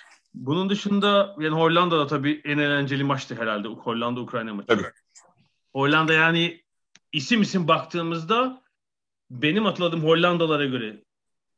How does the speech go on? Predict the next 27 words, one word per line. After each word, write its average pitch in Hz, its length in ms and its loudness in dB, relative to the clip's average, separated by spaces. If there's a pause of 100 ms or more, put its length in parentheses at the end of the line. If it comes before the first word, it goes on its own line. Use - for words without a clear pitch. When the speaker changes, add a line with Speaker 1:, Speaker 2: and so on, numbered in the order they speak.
(180)
Speaker 1:
zayıf - 280 2
Speaker 2:
Tabii. 208 100 2
Speaker 1:
bir 233 100 -10
Hollanda 226 480 2
birisi 214 300 -2
olarak 226 280 -2
ama 214 200 -4
tabii 202 140 -2
müthiş 208 260 0
bir 180 80 -8
geleneğe 185 320 -2
sahipler. 160 480 -4
Yine 165 200 -4
işte 151 500 -6 (240)
Speaker 2:
Evet. 107 160 -2
Speaker 1:
baskı 139 320 -18
kurmayı, 143 360 -4
üstün 156 240 -8
oynamayı 147 320 -2
başardılar. 139 800 -4 (640)
Ya, 123 120 -8
antrenörleri 151 680 -2
biraz 147 180 -2
sabote 147 380 0
etse 143 300 -2
de 123 40 -6
Speaker 2:
Evet. - 180 -6